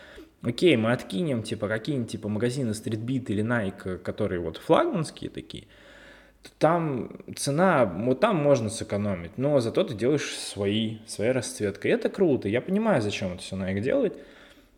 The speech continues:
Типа, чуваки, во-первых, не делайте фигню, а во-вторых, делайте, как тебе нравится. Вот, тебе нравится Air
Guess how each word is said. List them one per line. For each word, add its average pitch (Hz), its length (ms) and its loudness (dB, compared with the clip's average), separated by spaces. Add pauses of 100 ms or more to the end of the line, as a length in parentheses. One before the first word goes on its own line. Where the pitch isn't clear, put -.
(180)
Типа, 107 200 -8
чуваки, 135 320 0
во-первых, 135 380 4
не 151 80 0
делайте 151 300 4
фигню, 220 440 4 (760)
а 107 100 2
во-вторых, 120 460 6
делайте, 131 340 4
как 104 180 -6
тебе 127 280 2
нравится. 104 600 2 (840)
Вот, 113 360 6
тебе 110 100 0
нравится 147 420 2
Air 113 100 0